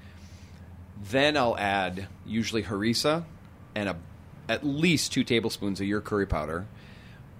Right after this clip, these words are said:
often maybe some chili flakes 'cause I like it a little spicy, and then just a can or two of tomatoes,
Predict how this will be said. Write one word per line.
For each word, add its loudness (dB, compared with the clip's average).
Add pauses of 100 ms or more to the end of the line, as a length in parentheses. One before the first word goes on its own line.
(120)
often 8
maybe 6
some 2
chili 2
flakes -4
'cause -2
I 6
like 4
it 0
a -2
little 0
spicy, 0 (140)
and 2
then 6
just 2 (600)
a 2
can 2
or 0
two 2
of 2
tomatoes, 2